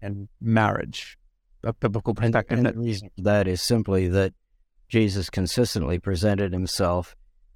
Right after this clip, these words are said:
Speaker 2: as under the authority of the scriptures.
Speaker 1: Just as I was about to say, a perspective that Jesus himself held. So there's gonna be certain issues that we face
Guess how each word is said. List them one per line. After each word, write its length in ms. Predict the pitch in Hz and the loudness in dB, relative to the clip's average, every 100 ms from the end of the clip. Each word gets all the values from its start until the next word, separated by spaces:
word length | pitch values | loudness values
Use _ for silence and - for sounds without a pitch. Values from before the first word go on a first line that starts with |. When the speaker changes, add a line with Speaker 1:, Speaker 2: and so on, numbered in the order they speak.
| - | -6
Speaker 2:
as 480 | 113 98 98 95 - - | 0 2 2 0 -2 -8
under 300 | 101 101 95 | -2 0 2
the 160 | 92 92 | 2 0
authority 480 | 90 101 98 90 90 | 0 0 0 2 0
of 100 | 80 | -2
the 80 | |
scriptures. 600 | 78 - 143 - - - - | -4 -2 -2 -4 -10 -12 -4
Speaker 1:
Just 200 | 127 - | -2 0
as 120 | 117 | 2
I 60 | 107 | 2
was 120 | 104 | 2
about 200 | 101 101 | 0 -2
to 80 | 117 | 0
say, 220 | 160 117 | 2 4
a 80 | 101 | 2
perspective 500 | 117 - 113 131 101 | -2 -2 -2 -2 -6
that 100 | 117 | -4
Jesus 400 | 107 110 107 - | 0 0 -2 -6
himself 400 | 104 - 98 - | -4 0 0 0
held. 380 | - 95 98 - - - - - _ - - - _ _ _ _ _ _ _ _ - | -2 0 -2 -10 -20 -20 -20 -20 _ -20 -20 -20 _ _ _ _ _ _ _ _ -10
So 500 | - 170 156 151 131 | 2 6 6 4 2
there's 200 | 139 156 | 2 2
gonna 160 | 185 202 | 2 2
be 100 | 160 | 0
certain 340 | - 180 143 | 2 0 0
issues 420 | 190 - 156 139 | -2 0 0 0
that 140 | 113 139 | 0 0
we 260 | 123 185 | 2 2
face 640 | 190 - 113 131 - - | 2 0 -2 -2 -8 -12